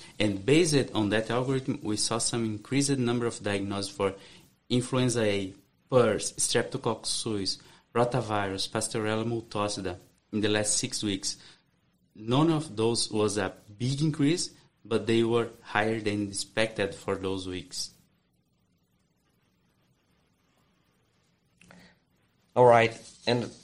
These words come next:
Speaker 2: so, Tara, what's, what's your, what's your vision on, uh, incorporating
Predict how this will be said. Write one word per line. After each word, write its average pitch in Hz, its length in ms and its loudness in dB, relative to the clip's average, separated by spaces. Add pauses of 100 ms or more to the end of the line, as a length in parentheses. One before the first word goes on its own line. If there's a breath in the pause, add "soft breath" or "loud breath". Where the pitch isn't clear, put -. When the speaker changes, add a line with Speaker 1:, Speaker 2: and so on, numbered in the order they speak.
(120)
Speaker 2:
so, 135 400 6 (1200 soft breath)
Tara, 139 320 10
what's, 135 520 4
what's 160 260 6
your, 156 300 8
what's 147 340 4
your 156 100 8
vision 120 640 6
on, 120 320 6
uh, 104 340 6 (1160)
incorporating 117 1040 4